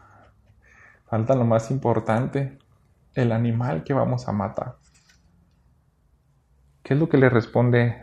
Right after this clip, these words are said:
Abraham? "El cordero, hijo mío, lo proveerá Dios", le respondió Abraham. Siguieron caminando juntos. Cuando llegaron al lugar señalado por Dios, Abraham construyó un altar y preparó la leña. Después ató a su hijo Isaac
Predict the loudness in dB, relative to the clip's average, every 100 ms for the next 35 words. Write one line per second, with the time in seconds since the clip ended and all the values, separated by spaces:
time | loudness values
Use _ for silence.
0 | -4 -2 -2 -4 -8 0 2 4 4 4
1 | 4 4 4 2 2 2 4 2 0 -6
2 | 2 6 6 6 6 6 6 4 4 4
3 | 2 0 -4 -18 _ _ _ _ 4 6
4 | 6 2 0 0 0 -2 -2 -8 -10 -20
5 | -20 -20 -20 -20 -20 -4 4 6 8 6
6 | 6 6 6 6 4 2 4 2 0 2
7 | 4 6 6 8 6 6 4 8 8 8
8 | 4 4 6 6 6 6 4 4 2 4
9 | 4 4 2 2 4 4 4 4 6 6
10 | 6 4 6 6 6 2 -14 -20 -20 0
11 | 4 8 10 10 10 10 8 8 6 6
12 | 2 4 4 4 6 6 6 2 4 8
13 | 8 6 4 4 4 4 4 6 4 4